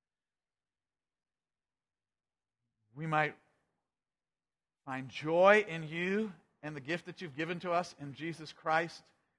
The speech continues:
and want to be martyrs, which means witnesses. Whether we're goers or whether we're senders, Lord, I ask that you would help us all to yield ourselves to the working of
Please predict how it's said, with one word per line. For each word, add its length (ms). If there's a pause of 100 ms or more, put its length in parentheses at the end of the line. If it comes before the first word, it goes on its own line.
(320)
and 160
want 200
to 60
be 340 (280)
martyrs, 420
which 180
means 240
witnesses. 440 (1900)
Whether 240
we're 200
goers 600
or 80
whether 240
we're 120
senders, 600
Lord, 440 (1400)
I 80
ask 160
that 160
you 80
would 80
help 200
us 220
all 340 (220)
to 80 (100)
yield 280
ourselves 640
to 60
the 200 (840)
working 340
of 100